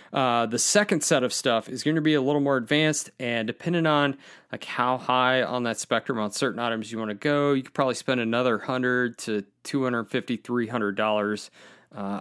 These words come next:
on that stuff, to, again, depending on where you wanna go. So I'm gonna start out and say the first thing that you need is a toolbox or t-, tool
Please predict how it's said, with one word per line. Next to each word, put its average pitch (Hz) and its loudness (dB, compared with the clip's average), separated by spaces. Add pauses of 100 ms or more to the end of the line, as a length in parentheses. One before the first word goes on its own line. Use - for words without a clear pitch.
on 120 -4
that 113 -4
stuff, 95 -6
to, 117 -10 (300)
again, 110 -2
depending 107 -6
on 104 -4
where 107 -4
you 101 -4
wanna 95 -6
go. 101 -4
So 113 -2 (480)
I'm 220 6
gonna 214 6
start 170 4
out 160 4
and 131 -4
say 151 4
the 117 0
first 165 0
thing 156 2
that 123 -2
you 139 0
need 127 0
is 107 -10
a 104 -10
toolbox 143 2
or 208 -6
t-, - -16
tool 123 -2